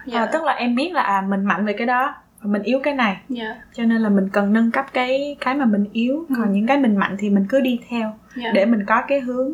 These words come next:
Speaker 2: an toàn cho mình. Ừm, có khi nào trong cuộc sống em, em, em muốn đột phá không? Xin lỗi, nó hơi đi vòng vòng.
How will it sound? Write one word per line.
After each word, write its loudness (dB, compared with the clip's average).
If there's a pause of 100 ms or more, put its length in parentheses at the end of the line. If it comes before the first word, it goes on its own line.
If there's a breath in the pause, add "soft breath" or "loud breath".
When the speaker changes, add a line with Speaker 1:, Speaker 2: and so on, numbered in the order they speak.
Speaker 2:
an 2
toàn 0
cho -4
mình. 0 (840 loud breath)
Ừm, 2 (720)
có 2
khi 4
nào 4
trong 2
cuộc -2
sống 0
em, 0
em, -2
em 4
muốn -2 (180)
đột 0 (120)
phá 0
không? 0 (1300)
Xin -2
lỗi, 2
nó 2
hơi 0
đi 0
vòng 0
vòng. 0